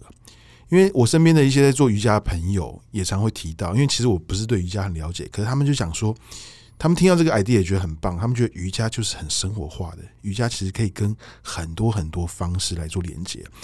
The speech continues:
那首先我想问一个你，问题，就是说，你可不可以先定义一下你对瑜伽的想法？好，因为可能每个人定义会不太一样，但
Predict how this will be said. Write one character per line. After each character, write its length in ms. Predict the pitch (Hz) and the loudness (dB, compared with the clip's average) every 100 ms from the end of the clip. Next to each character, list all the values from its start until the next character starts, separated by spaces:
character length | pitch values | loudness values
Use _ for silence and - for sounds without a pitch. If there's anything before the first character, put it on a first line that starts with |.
| - - | -10 0
那 80 | |
首 160 | 160 110 | 4 6
先 160 | 107 151 | 6 6
我 60 | |
想 120 | 143 | 6
问 220 | 110 131 117 | 4 4 2
一 80 | |
个 100 | 113 | 2
你， 160 | 101 98 - | 0 0 0
问 160 | 131 117 | 0 2
题， 100 | 101 | 0
就 100 | 98 | -2
是 60 | |
说， 180 | 104 107 - - - | 0 -2 -4 -18 -6
你 80 | - | 0
可 60 | 135 | 4
不 60 | |
可 40 | 131 | 4
以 40 | |
先 200 | - 156 160 | 4 2 2
定 200 | - 160 | 4 4
义 180 | 123 113 | 4 0
一 40 | 87 | 0
下 300 | - 101 82 | -2 -2 -2
你 180 | 92 | -4
对 260 | 80 143 113 _ | 0 0 0 _
瑜 160 | 98 92 | -6 -4
伽 360 | - 101 98 - _ _ - | -2 -2 -2 -10 _ _ -8
的 80 | |
想 280 | - - 85 | -4 -4 -4
法？ 260 | 104 - - - _ _ _ _ _ _ _ _ _ _ _ - | -4 -6 -10 -20 _ _ _ _ _ _ _ _ _ _ _ -14
好， 160 | 92 | -2
因 80 | 123 | 2
为 60 | 160 | 4
可 100 | 120 | 4
能 100 | 120 | 2
每 140 | 95 | 0
个 100 | 85 | -2
人 200 | 87 92 | -6 -6
定 240 | - 117 | -2 0
义 40 | 113 | 0
会 80 | 110 | 0
不 80 | |
太 140 | 90 98 | -2 -4
一 60 | |
样， 100 | 87 | -2
但 180 | 110 170 | 0 2